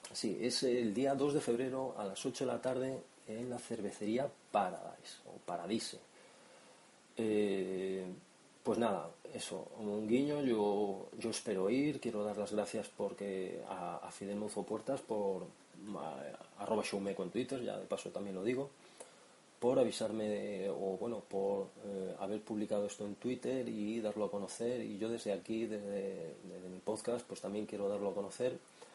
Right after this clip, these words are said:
así que si estáis cerca ese día y os queréis acercar a, a la cervecería a las ocho de la tarde,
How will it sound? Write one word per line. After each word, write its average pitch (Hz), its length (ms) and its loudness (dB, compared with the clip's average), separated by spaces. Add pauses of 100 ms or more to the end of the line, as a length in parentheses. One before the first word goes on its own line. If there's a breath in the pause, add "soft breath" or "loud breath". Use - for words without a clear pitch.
(140)
así 113 260 -4
que 123 120 -4
si - 140 -6
estáis 123 340 -2
cerca 120 360 0
ese 104 240 -2
día 110 280 -2 (200)
y 104 140 -2
os 92 120 -6
queréis 98 300 -4
acercar 107 480 -6 (800 loud breath)
a, 90 460 -2
a 98 100 -6
la 92 80 -6
cervecería 101 680 -2
a - 20 -2
las - 180 -4
ocho 107 200 -2
de 95 80 2
la 95 80 -6
tarde, 127 500 2